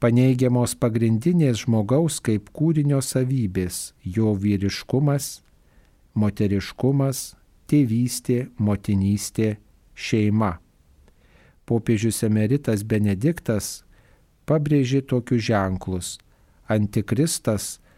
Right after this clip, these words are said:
abortuose praktikuojamas taip, kaip visuotinė teisė, ir tai sunaikinama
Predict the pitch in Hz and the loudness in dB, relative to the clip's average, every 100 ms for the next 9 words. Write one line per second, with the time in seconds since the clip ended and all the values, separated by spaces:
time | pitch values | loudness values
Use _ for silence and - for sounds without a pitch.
0 | _ _ - 110 135 170 165 151 - 131 | _ _ -4 0 2 2 2 0 0 -2
1 | 131 123 - 120 - 139 127 120 107 - | 0 -2 -2 -2 2 2 4 2 0 0
2 | 139 143 - 110 113 107 - 120 113 113 | 0 0 -2 -2 -2 -2 0 0 0 0
3 | 107 104 113 110 120 120 127 120 117 _ | 0 0 0 2 0 -2 -2 -2 -4 _
4 | _ _ _ _ _ _ _ - 110 113 | _ _ _ _ _ _ _ 0 2 4
5 | 113 113 107 - - _ _ _ _ _ | 2 2 -2 -4 -20 _ _ _ _ _
6 | _ _ - 123 143 156 - _ _ _ | _ _ 0 2 2 0 -6 _ _ _
7 | _ - - _ _ - - 113 110 104 | _ -20 -20 _ _ -10 -2 2 2 2
8 | - 120 120 113 110 | 0 2 2 2 0